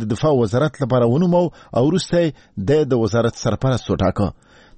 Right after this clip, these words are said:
د ولسي جرګې اداري هیئت وایي د مکتوب له ترلاسه کېدو وروسته به هغه ته د باور رایې اخیستلو لپاره نیټه هم وټاکي. په دې اړه تفصیل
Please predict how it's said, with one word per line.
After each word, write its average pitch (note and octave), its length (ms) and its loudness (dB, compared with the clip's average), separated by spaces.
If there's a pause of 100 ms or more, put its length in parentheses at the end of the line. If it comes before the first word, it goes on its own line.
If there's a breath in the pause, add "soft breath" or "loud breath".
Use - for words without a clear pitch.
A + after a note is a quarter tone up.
د C#3+ 100 4
ولسي C#3 240 -2
جرګې C#3 440 -2
اداري C3+ 300 2
هیئت B2 340 0
وایي C#3+ 180 2 (340 soft breath)
د C3+ 120 2
مکتوب B2+ 400 -2
له C3 60 2
ترلاسه A#2 440 -2
کېدو B2+ 300 0
وروسته C3 340 -2
به G2+ 120 0
هغه A2 260 -2
ته D#3+ 100 2
د B2 140 0
باور B2+ 300 2
رایې D#3 180 2
اخیستلو D#3 460 -2
لپاره F2+ 280 -2 (320 soft breath)
نیټه A#2 300 0
هم G#2 160 0
وټاکي. F2 360 -2 (380 soft breath)
په A2+ 80 2
دې A2+ 140 0
اړه G#2 180 2
تفصیل D3 340 -2